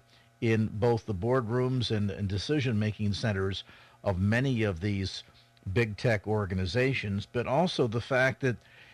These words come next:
<sighs> trying to find a common moral code upon which we can agree what is acceptable and what is not acceptable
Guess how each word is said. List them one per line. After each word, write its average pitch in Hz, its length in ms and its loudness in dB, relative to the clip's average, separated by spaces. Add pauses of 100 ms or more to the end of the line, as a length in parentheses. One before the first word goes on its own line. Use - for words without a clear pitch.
(140)
<sighs> - 1000 -8
trying 170 540 2
to 143 100 4
find 151 580 2
a 120 160 4
common 151 680 2
moral 131 580 2
code 151 540 2
upon 131 480 0
which 131 220 -2
we 131 160 0
can 117 180 -2
agree 120 720 -2 (400)
what 127 220 0
is 131 180 0
acceptable 123 760 -2
and 113 160 0
what 113 120 0
is 107 160 -2
not 165 240 2
acceptable 107 800 0